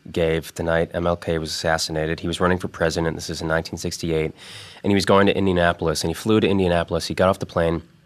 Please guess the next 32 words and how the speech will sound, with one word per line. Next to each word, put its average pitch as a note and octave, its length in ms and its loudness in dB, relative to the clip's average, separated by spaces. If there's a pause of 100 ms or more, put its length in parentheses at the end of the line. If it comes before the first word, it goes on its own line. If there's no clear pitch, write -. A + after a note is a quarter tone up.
(420)
And G#2 100 -2
his F#2 100 2
advisors F#2+ 760 4 (380)
told G#2 260 4
him F#2+ 100 2
what F2+ 140 4
had E2+ 100 4
happened, E2 560 -4 (480)
that E2 320 4
Martin F#2+ 220 4
Luther F#2 160 0
King F2 220 -2
had D#2 100 -2
been D#2+ 100 -4
shot E2+ 500 4
and F2+ 140 -6
killed. D#2+ 460 -2 (420)
And E2 640 2
he - 200 2
was A#2 160 6
heading F#2+ 360 2
to F#2 160 0
a F2 60 4
rally F#2 600 2
in, F2 440 2 (200)
uh, D#2+ 300 -2
a F2 80 0
black F#2 380 2
ghetto E2+ 420 4 (100)
in F2+ 600 0
downtown E2+ 720 0
Indianapolis. D#2 800 -6